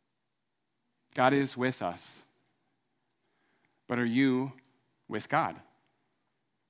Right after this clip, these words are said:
As I look back, think about my life through the years, there have been many times where I'm not with him, where I've doubted him, where I've gone to church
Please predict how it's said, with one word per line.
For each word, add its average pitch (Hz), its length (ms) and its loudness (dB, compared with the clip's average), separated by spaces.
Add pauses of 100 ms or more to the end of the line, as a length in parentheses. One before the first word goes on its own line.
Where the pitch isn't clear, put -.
(1600)
As 120 160 -8
I 123 80 -2
look 143 240 -2
back, 143 460 6 (540)
think 135 200 -2
about 123 220 0
my 113 120 2
life 127 400 2
through 127 160 -4
the 120 80 -2
years, 123 380 -2 (480)
there 123 80 -2
have 117 80 -2
been 120 160 2
many 127 240 2
times 117 420 -2
where 104 280 -4 (1000)
I'm 110 120 -4
not 131 240 0
with 127 220 -4
him, 82 220 -14 (1120)
where 120 120 4
I've 117 140 2
doubted 120 340 4
him, 123 320 -2 (220)
where 131 260 4
I've 139 160 6
gone 151 220 10
to 151 80 4
church 147 440 0